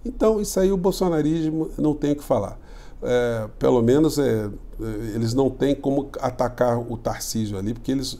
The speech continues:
queimariam mais uma ponte, né? Lula e Tarcísio se reúnem e decidem firmar parceria entre União e Estado na obra do túnel Santos-Guarujá. Bom, é,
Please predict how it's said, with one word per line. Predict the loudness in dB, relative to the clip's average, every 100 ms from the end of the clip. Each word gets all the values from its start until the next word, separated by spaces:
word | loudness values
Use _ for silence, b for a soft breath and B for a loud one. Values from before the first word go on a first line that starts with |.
| -8
queimariam | -2 2 2 2 2 2 2
mais | 0 0
uma | 0 0
ponte, | -2 -6 -6 -8 -6
né? | -6 -8 B B B
Lula | 4 6
e | 8
Tarcísio | 6 6 4 2 2
se | 2 4
reúnem | 6 8 8 8 6
e | 4
decidem | 2 2 0 4 4
firmar | 4 2 6 4 4
parceria | 2 2 0 2 2 2
entre | 2 0 0
União | 2 4 4 2
e | 0
Estado | -2 -2 4 6 6 2 B B B
na | 4 10
obra | 12 12 10
do | 8 4
túnel | 4 6 8 6
Santos-Guarujá. | 2 -2 6 6 6 4 0 -2 -4 6 8 8 6 0 -4 -8 -4
Bom, | -2 -2 -4 -18 b b b -4
é, | 2 4 4 2 -4